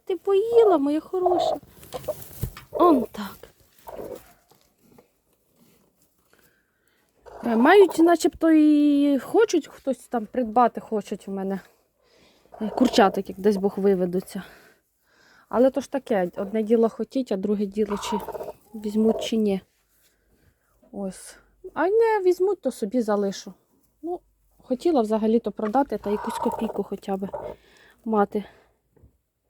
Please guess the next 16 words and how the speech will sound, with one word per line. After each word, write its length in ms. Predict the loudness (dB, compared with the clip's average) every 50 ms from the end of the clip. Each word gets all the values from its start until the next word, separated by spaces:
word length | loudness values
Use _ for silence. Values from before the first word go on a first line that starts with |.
| _ _ _ _ _ _ _ -14 -14 -12 -12 -12 -12 -10 -12 -10 -10 -10 -10 -12 -14 _ _ _ _ _ _ _ _ _ _ _ _ -14 -12 -12 -10 -10 -12 -12 -14 _ _ _ _ _ _ _ -20 -20 -20 -18 _ -4
У 20 | -2
мене, 200 | 0 2 2 4
до 140 | 4 4 4
речі, 360 | 4 2 0 0 -6 -8 -8 -8 -16 -20 -20 -20 -20 _ _ _ _ _ _ _ _ _ _ _ _ _ _ _ _ -20 -18 -18 -16 -16 -16 -16 -18 -18 _ _ _ _ _ _ _ _ _ _ _ _ _ _ _
так, 240 | -12 -10 -8 -4 -2
тихо, 180 | -2 -2 -2 -2
тихо, 280 | -2 -2 0 -2 -2
тихо, 240 | -2 -2 -4 -2 -4
тихо, 300 | -6 -8 -10 -10 -10 -8
тихо. 180 | -8 -8 -8 -8 -10 -12 -14 -16 -18 _ _ _ _ _ _ _ -14 -12 -10 -8
Все, 180 | -4 0 0 0
сідай, 380 | 0 2 0 0 0 0 -4 -6 _ _ _ _
все, 220 | -16 -10 -10 -8 -4 -2
молодець. 560 | 2 4 4 4 4 2 -2 -6 -8 -20 -20 _ _ _ _ _ _ _ _ _ _
Все 200 | -10 -4 -2 0
закривай 640 | 0 0 0 -2 -2 0 2 4 6 6 6 4